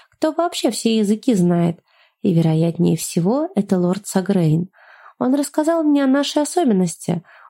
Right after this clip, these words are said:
Он же, видимо, и вот так предупредил меня сейчас о необходимости молчать. Но как он узнал о произошедшем на арене? И почему мне нельзя никому рассказывать? Я хотела тут же идти в библиотеку,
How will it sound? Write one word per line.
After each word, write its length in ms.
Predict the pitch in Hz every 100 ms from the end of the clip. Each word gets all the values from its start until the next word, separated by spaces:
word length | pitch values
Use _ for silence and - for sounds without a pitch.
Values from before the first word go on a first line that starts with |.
| -
Он 260 | 196 247
же, 160 | 247 247
видимо, 420 | 214 196 190 175
и 200 | 185 214
вот 260 | 202 214 -
так 220 | 233 -
предупредил 680 | 247 226 226 294 240 240
меня 400 | 202 190 185 180
сейчас 460 | 185 208 - 269 262
о 40 | -
необходимости 760 | 190 190 - 190 208 214 -
молчать. 640 | 214 220 233 - 185 170 - _ _ - - -
Но 120 | 208
как 280 | 196 254 262
он 120 | 277
узнал 380 | 269 254 269 269
о 60 | -
произошедшем 760 | - 247 247 226 269 - 247
на 160 | 247 254
арене? 460 | 269 254 185 160 160 - - _
И 80 | 202
почему 480 | 190 202 - 202 220
мне 200 | 208 180
нельзя 360 | 170 165 180
никому 440 | 233 226 196 170 180
рассказывать? 720 | 214 - - 190 - 160 165 _ - - _
Я 140 | - 214
хотела 480 | 214 262 269 262 254
тут 340 | 254 277 233
же 140 | 202
идти 220 | 190 - 202
в 40 |
библиотеку, 840 | 196 190 196 190 320 330 - 165